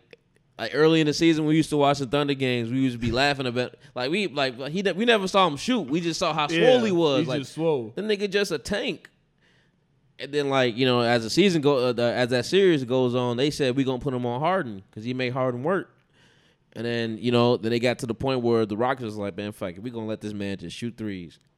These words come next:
Speaker 2: He
Speaker 1: And then
Speaker 2: was
Speaker 1: last night, he was
Speaker 2: bricking the other
Speaker 1: he was,
Speaker 2: day.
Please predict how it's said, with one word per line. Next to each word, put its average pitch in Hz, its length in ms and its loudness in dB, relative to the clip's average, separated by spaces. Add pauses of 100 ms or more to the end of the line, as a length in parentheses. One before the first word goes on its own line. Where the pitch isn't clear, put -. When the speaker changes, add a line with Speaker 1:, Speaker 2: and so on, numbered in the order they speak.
(140)
Speaker 2:
He - 100 -20 (120)
Speaker 1:
And 123 100 -6
then 117 120 -6
Speaker 2:
was - 60 -10
Speaker 1:
last 131 320 -2
night, 151 340 -2
he 156 240 0
was 139 160 0
Speaker 2:
bricking 131 400 -2
the 110 140 -10
other 113 160 -12
Speaker 1:
he 139 140 -4
was, 147 160 0
Speaker 2:
day. 104 120 -12